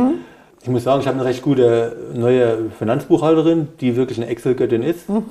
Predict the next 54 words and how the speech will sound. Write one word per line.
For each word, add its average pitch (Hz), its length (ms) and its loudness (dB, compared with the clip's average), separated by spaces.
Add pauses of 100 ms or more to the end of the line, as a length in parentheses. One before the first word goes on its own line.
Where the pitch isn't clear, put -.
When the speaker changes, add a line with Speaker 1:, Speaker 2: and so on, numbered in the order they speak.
(140)
Speaker 2:
Also 113 160 2
das 113 100 2
ist 110 140 -2
wirklich 113 180 -2
sagenhaft. 262 640 2
Speaker 1:
Mhm, 226 60 0
mhm. 269 260 2
Speaker 2:
Und 120 140 -4
so 135 100 -4
muss 156 180 2
man 151 140 0
halt 139 60 -8
schauen, 143 220 0
dass 143 120 -2
man 147 140 0
im 120 140 -4
Team 165 280 -2
quasi, 147 380 2
äh, 135 160 2 (120)
Speaker 1:
Mhm. 131 220 4
Speaker 2:
das, 117 280 0
das - 80 -20
Schiff 156 180 2
dann 127 200 -2
durch 120 280 4
die, 113 340 2 (140)
durch 113 140 2
die 123 120 2
Wogen 156 360 6
dann 131 440 -2
segelt. 185 560 2
Speaker 1:
Mhm. 269 360 4 (420)
Speaker 2:
Aber 131 220 0
man 135 160 2
weiß 165 220 2
halt 151 100 0
ungefähr, 151 340 2
wo 147 60 0
die 139 100 2
Zahlen 135 280 -2
herkommen. 117 540 -4
Speaker 1:
Mhm. 196 80 -4 (280)
Speaker 2:
Und 110 80 -4
wenn 131 80 0
man 139 140 2
mit 139 120 2
den 127 80 2
Zahlen 139 220 2
was 127 100 -2
anfangen 156 460 0
kann 107 320 -4 (880)
und 120 160 -2
die 135 40 0
dann 127 300 -2